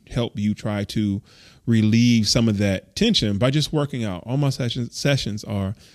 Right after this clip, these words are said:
forty-five minutes, and they are accustomed to your abilities and your desires and what your goals are. All of my clients have access to my a la carte day one meal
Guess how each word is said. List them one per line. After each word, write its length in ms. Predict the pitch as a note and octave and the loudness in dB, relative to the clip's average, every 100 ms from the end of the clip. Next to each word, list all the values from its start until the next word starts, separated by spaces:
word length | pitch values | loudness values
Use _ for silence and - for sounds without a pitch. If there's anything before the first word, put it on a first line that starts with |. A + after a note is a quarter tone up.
| _ _ | _ _
forty-five 600 | - C3 A#2+ - A2 G#2 | -2 2 2 2 0 0
minutes, 380 | G#2 G#2+ G#2+ - | 2 2 0 -4
and 220 | - G#2 | -4 0
they 140 | G#2 G#2+ | 2 2
are 180 | G2 G2 | 2 -2
accustomed 720 | G2 - A2 A#2 - G#2+ G2+ - _ - | -6 -6 -6 -6 -6 -4 -6 -8 _ -6
to 120 | A2 | 0
your 760 | G2+ F#2+ F#2+ F#2+ G2+ G2 G2 - | 0 0 -2 -2 0 0 -2 -6
abilities 720 | G2 G2 F#2+ F#2+ F#2 G2+ - - _ - _ - | -6 -4 -2 -2 -4 -6 -12 -20 _ -20 _ -4
and 680 | G#2 F#2 F2+ F2+ F2+ F2 C#4 | 0 0 0 -2 -4 -8 -10
your 520 | G#2 G2+ G2 F#2 F#2 | -4 0 2 2 0
desires 500 | F2+ F#2 F2 E2+ F2 | -2 -4 -4 -4 -4
and 120 | F2+ F2+ | -4 -4
what 220 | F2+ - | -6 -6
your 440 | G2 F#2 F2+ F#2 G2+ _ B2 | -2 -2 -2 -4 -8 _ -6
goals 360 | F#2+ F#2+ F#2 F#2 | -2 -2 0 -2
are. 320 | F#2 F#2 G2 - | -4 -4 -8 -6
All 240 | F2+ F#2+ | -4 -2
of 100 | G2 | -2
my 200 | G2 F2 | -4 -6
clients 580 | - - G2 G#2+ A2 - | -8 -8 -4 -4 -4 -6
have 200 | G2 G#2 | -8 -8
access 500 | F#2 F#2+ - G#2 G2+ - | -8 -8 -6 -6 -6 -6
to 240 | - G2+ | -6 -4
my 440 | F#2 F2+ F2+ F2+ - _ _ - _ | -4 -4 -4 -6 -10 _ _ -20 _
a 140 | - E2+ | -10 -8
la 120 | E2 | -8
carte 520 | - A#2 A2 G#2 - - | -8 -4 -2 -4 -8 -10
day 200 | G2+ G2+ | -2 0
one 400 | F#2+ F#2+ F#2+ F#2 | 0 -2 -2 0
meal 460 | G2+ G2+ G2 G#2 A2 | 0 2 0 -2 -4